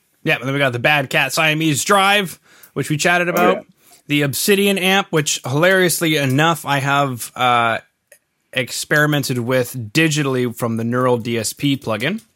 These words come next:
Speaker 2: Yeah, I have that too. The plugin's awesome.
Speaker 1: Uh, great question then. Do you find that it is comparable or similar to the real deal?
Speaker 2: Um,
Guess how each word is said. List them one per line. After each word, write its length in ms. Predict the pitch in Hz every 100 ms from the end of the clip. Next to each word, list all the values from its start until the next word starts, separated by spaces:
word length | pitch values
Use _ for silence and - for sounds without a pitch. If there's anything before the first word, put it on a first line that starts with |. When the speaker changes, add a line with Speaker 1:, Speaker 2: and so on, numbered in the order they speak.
| _ _ _ _
Speaker 2:
Yeah, 360 | 113 107 92 -
I 120 | 117
have 100 | 117
that 160 | 110 92
too. 160 | - 95
The 60 |
plugin's 380 | 90 104 95 85
awesome. 400 | 73 82 - - _ _ - - _ -
Speaker 1:
Uh, 380 | 120 117 120 -
great 280 | - 170
question 420 | 214 170 - 156 127
then. 320 | 117 113 110
Do 100 | 127
you 140 | 151 185
find 580 | - 160 151 165 160 - _ -
that 260 | 131 135
it 140 | 131 127
is 540 | 135 127 - - - _ - _
comparable 480 | - 147 151 160 190
or 160 | 180 139
similar 400 | - 160 160 151
to 240 | - 156
the 80 | 139
real 420 | 127 156 151 139 -
deal? 420 | 131 147 165 220 - _ _ _ _ _ _ _ _ _ _ _ - - - - - _ _ -
Speaker 2:
Um, 520 | 180 196 190 196